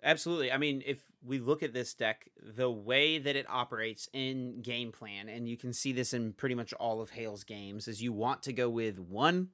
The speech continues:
Arceus V-Star and two Gudras. Sometimes he would go for the second Arceus,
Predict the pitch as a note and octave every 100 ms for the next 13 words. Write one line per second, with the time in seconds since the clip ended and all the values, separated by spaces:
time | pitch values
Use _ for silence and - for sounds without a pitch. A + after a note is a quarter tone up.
0 | - C#3+ C#3+ E3 D#3 C3 C3 - B2 A#2
1 | A#2 - - A2+ A2 - D3+ D#3 C3+ A#2+
2 | A2 G2 F2 F2+ - - C#3+ C#3 C#3 -
3 | C3+ A#2+ A#2 G#2+ A2 - A2+ G#2+ G#2 G2+
4 | - G2+ G2